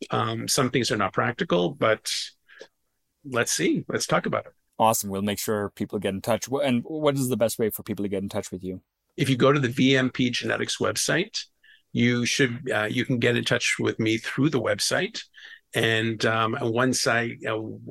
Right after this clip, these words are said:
Speaker 1: um, once I hear from you, then I will write to you, and you'll have my email address and, um, and, uh, phone number and everything. So we'll be able to keep in contact.
Speaker 2: Awesome. Well, I recommend our audience who's interested, get involved, at least follow the links that you've provided, and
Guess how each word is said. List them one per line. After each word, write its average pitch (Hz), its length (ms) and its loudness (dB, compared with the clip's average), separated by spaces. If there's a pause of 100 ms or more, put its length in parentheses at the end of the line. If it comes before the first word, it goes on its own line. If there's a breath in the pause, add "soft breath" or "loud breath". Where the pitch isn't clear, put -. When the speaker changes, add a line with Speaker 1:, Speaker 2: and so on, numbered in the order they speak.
(140)
Speaker 1:
um, 101 460 -2
once 117 260 0
I 110 80 4
hear 143 360 4
from 151 280 0
you, 156 220 -2
then 110 280 -2
I 107 120 -2
will 107 160 -4
write 120 240 0
to 117 120 -2
you, 107 180 -2
and 101 100 -6
you'll 98 100 -6
have 101 160 -4
my 98 80 -4
email 101 320 -6
address 143 480 0
and, 98 260 -4 (680 loud breath)
um, 101 600 -4
and, 101 400 -8
uh, 95 260 -10
phone 127 280 0
number 113 240 0
and 98 80 -6
everything. 101 340 -6
So 95 380 -4 (340)
we'll 107 140 2
be 107 100 -2
able 104 160 -4
to 110 60 -6
keep 104 180 -4
in 98 80 -4
contact. - 480 -10 (120)
Speaker 2:
Awesome. 95 380 -2
Well, 107 160 4
I 107 60 6
recommend 110 420 4
our 101 140 2
audience 98 320 -2
who's 98 120 -6
interested, 110 520 -4
get 101 200 -2
involved, 104 400 0
at 101 60 -2
least 95 220 -6
follow 101 260 0
the 95 140 -4
links 107 340 -2
that 104 180 -4
you've 110 140 -4
provided, 107 460 0
and 95 180 -4